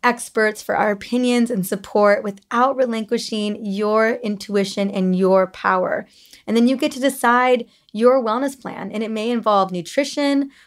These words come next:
or a detox program or moving your body daily, breathing exercises, or having self-care rituals in place to support and nourish you throughout the day.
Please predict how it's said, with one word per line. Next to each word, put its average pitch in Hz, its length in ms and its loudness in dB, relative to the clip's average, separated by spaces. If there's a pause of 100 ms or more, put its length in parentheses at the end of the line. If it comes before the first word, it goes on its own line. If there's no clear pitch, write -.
(100)
or 185 120 4
a 180 40 -2
detox 247 460 -2
program 247 680 0
or 180 140 -4
moving 247 400 0
your 262 120 2
body 233 380 0
daily, 226 600 0 (320)
breathing 277 340 2
exercises, 233 800 0
or 220 120 -6
having 220 340 -2
self-care 233 520 0
rituals 208 420 0
in 196 140 -2
place 190 380 0 (300)
to - 120 -4
support 208 600 0
and 202 180 0
nourish 190 380 0
you 190 100 -2
throughout 180 440 -2
the 180 80 0
day. 185 340 -2